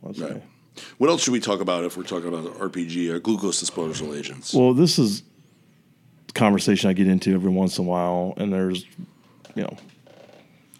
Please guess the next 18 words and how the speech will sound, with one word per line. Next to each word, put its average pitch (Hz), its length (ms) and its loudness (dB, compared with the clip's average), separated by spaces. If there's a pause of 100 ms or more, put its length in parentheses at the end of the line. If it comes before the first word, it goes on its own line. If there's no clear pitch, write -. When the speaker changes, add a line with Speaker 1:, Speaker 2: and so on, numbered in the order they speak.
(180)
Speaker 1:
one 107 140 0
of 92 80 0
the - 40 -10
people 95 140 2
we 92 80 4
know 92 140 2
in 92 60 2
the 92 60 4
industry, 95 280 0
we've 95 140 -2
had 104 140 2
this 92 80 -4
conversation 92 540 -2
with 95 80 -2
him 95 100 2
a 90 40 0
few 104 200 -2
times, 92 440 -2